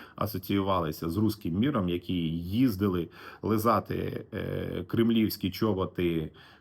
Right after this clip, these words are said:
ще буквально там за кілька днів до повномасштабного вторгнення, будуть нормально почуватися, вони збережуть свої бізнеси, половина з них сидітиме в Монако і будуть продовжувати заробляти гроші в Україні, як, скажімо, пан Новінський, який, е,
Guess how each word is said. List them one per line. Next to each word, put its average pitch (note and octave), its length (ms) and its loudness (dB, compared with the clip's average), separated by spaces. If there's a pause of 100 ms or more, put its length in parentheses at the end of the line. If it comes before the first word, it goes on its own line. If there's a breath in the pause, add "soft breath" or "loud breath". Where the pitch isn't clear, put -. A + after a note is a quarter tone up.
(140)
ще - 220 -6
буквально F#2 600 0
там D#2+ 240 -6
за F2+ 80 -2
кілька G2+ 360 -2
днів F#2 240 -2
до F2 100 -2
повномасштабного E2+ 800 -2
вторгнення, F#2+ 560 -2
будуть G#2 400 -2
нормально F2+ 540 0 (420 loud breath)
почуватися, - 640 0
вони F#2+ 220 0
збережуть F2+ 460 -2
свої F2 240 0
бізнеси, B2 520 0
половина F2+ 500 -2
з - 80 -10
них E2+ 160 -4
сидітиме E2+ 500 -2
в D#2+ 60 -2
Монако G#2+ 560 -2 (580 loud breath)
і F2+ 580 0 (160)
будуть E2 340 -4
продовжувати F#2+ 640 0
заробляти F2 520 -2
гроші C3 420 0
в A2 80 0
Україні, G#2 440 2
як, E2 160 -2
скажімо, F2 420 -2
пан F#2 300 0
Новінський, G#2+ 760 2
який, D#2 440 -4
е, E2+ 440 -4